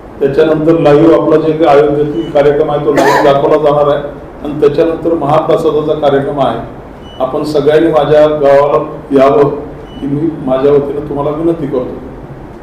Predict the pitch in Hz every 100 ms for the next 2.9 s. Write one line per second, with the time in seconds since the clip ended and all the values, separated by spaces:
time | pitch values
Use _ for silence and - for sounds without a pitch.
0 | - - - - 131 131 156 147 139 143
1 | 147 147 151 147 143 147 156 151 151 147
2 | 139 143 151 143 147 147 151 147 139